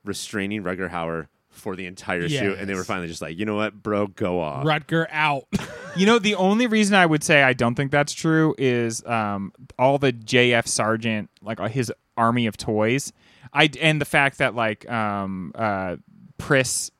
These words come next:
Speaker 3: is, like, does so much tumbling and stuff.
Speaker 2: Uh-huh.
Speaker 3: There is, there is, like, in the D N A of the movie, there's a lot of weirdness, and I think that either in cons-, consultation with him or directing him directly,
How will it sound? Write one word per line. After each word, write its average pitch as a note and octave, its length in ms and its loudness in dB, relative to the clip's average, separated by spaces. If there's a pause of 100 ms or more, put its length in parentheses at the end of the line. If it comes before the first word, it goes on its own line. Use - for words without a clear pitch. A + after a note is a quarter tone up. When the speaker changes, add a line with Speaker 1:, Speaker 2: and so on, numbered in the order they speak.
(340)
Speaker 3:
is, C3 200 0
like, A2+ 240 -2 (120)
does B2+ 220 6
so B2+ 100 -2
much A2+ 200 -2
tumbling C3 520 0
and C#3 120 -2
stuff. D3+ 280 2
Speaker 2:
Uh-huh. C3+ 200 -6 (260)
Speaker 3:
There G#3+ 260 6
is, A3 140 2
there F3+ 380 4
is, A#3+ 240 -2
like, A3 280 -6
in A#3+ 220 2
the G#3+ 80 6
D E3 220 2
N D3+ 100 2
A C#3+ 140 2
of A2+ 100 -2
the A#2 80 -4
movie, A#2+ 240 0
there's A#2 160 0
a B2+ 60 0
lot A2+ 180 2
of A2 140 0
weirdness, G#2+ 520 -4
and B2+ 140 0
I B2 80 4
think B2+ 220 -2
that A#2 180 2 (560)
either D#3+ 400 8 (160)
in D3 160 0
cons-, - 380 -6 (180)
consultation C#3 640 0
with C#3+ 140 0
him C#3+ 320 2
or B2 220 0
directing B2 420 0
him A2+ 120 0
directly, G#2+ 580 -2